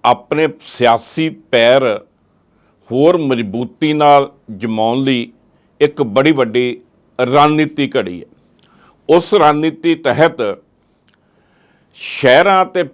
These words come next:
ਪਿੰਡਾਂ ਦੇ ਧੁਰ ਅੰਦਰ ਜਾ ਕੇ ਵਿਕਾਸ ਕਰਨ, ਵੱਡੇ ਪੱਧਰ ਤੇ ਭਰਤੀਆਂ ਕਰਨ ਦਾ ਇੱਕ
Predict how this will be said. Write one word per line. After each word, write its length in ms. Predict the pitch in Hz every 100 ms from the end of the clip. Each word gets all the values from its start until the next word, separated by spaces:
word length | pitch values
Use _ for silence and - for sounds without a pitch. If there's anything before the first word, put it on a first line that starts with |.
| _ _
ਪਿੰਡਾਂ 400 | 143 143 147 160
ਦੇ 380 | 156 165 160 - _ _ _ -
ਧੁਰ 280 | 147 131 - -
ਅੰਦਰ 320 | 160 165 208
ਜਾ 260 | 151 131 117
ਕੇ 280 | 117 107 87 _ _ _ _ _ _ _ _ _ -
ਵਿਕਾਸ 600 | 104 123 131 123 139 139
ਕਰਨ, 420 | 160 156 147 147 - _ _ _ _
ਵੱਡੇ 340 | 110 127 127 160
ਪੱਧਰ 380 | 160 156 147 156
ਤੇ 180 | -
ਭਰਤੀਆਂ 640 | 147 - 160 135 - 117 147
ਕਰਨ 280 | 135 127 131
ਦਾ 280 | 127 120 -
ਇੱਕ 440 | 123 - 113 110